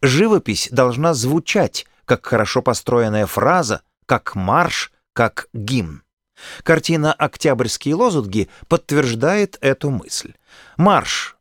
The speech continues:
вот главная идея произведения. Рабочие, матросы, женщины, студенты — все как единый организм движутся в ритме решительного слаженного шага.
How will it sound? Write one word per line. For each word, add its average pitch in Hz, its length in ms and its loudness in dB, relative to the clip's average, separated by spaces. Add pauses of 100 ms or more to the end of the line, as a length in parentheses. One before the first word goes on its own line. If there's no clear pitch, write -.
вот 185 320 0
главная 110 600 0
идея 113 540 -2
произведения. 107 800 -6 (380)
Рабочие, 143 720 0
матросы, 139 680 0
женщины, 117 680 0
студенты — 139 640 0 (220)
все - 260 2
как - 280 -2
единый 123 580 0
организм 175 600 0 (240)
движутся 196 520 2
в 127 60 2
ритме 156 340 2
решительного 143 760 2
слаженного 107 720 0
шага. - 440 -10